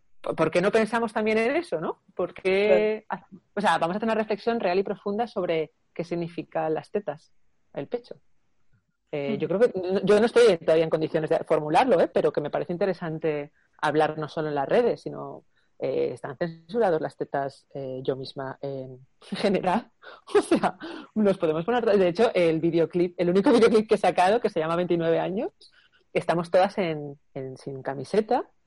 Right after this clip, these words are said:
Speaker 1: y todo el mundo, eh, hace referencia, "Bueno, este videoclip que estáis desnudas", en plan, "No, llevamos vaqueros". "Ya, bueno, pero que estáis desnudas". Digo, Bueno, no, no, eh, llevamos vaqueros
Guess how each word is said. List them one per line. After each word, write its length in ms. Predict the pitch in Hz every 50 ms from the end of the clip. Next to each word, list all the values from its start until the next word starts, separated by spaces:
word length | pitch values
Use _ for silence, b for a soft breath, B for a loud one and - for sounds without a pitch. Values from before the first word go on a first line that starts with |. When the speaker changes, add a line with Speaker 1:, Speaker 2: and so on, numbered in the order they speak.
| b b b b b b b b b b b _
Speaker 1:
y 120 | 214 190 -
todo 140 | 175 175
el 80 | 180 190
mundo, 280 | 196 208 220 226 240 262 277 - -
eh, 100 | 185 160
hace 200 | 156 156 - 196
referencia, 500 | 160 160 - 170 156 156 - 147 147 - - - -
"Bueno, 200 | 165 175 202 208
este 180 | 185 - - 233
videoclip 340 | 226 226 220 226 226 220 -
que 60 | 214
estáis 220 | 214 - 208 196 190
desnudas", 560 | 196 180 - - 233 254 254 254 262 269 262
en 60 | 226 -
plan, 120 | 147 151
"No, 160 | 185 233 254
llevamos 280 | 233 208 170 170 214 214
vaqueros". 420 | 190 165 - 190 202 160 - _ _ _ _ _ _ _ - - _
"Ya, 160 | 156 165 180 175
bueno, 220 | 196 208 180 160
pero 140 | 139 - -
que 140 | - - 127
estáis 180 | - 156 156
desnudas". 420 | 175 165 175 185 233 285 - 240 -
Digo, 160 | - 135 135
Bueno, 200 | 147 175 208 180
no, 100 | 170 202
no, 220 | 214 277 240 - -
eh, 140 | 151 143 139 143 151 - 165
llevamos 360 | 160 156 160 175 185 190 214
vaqueros 540 | 240 214 202 214 233 254 285 330 466 480 -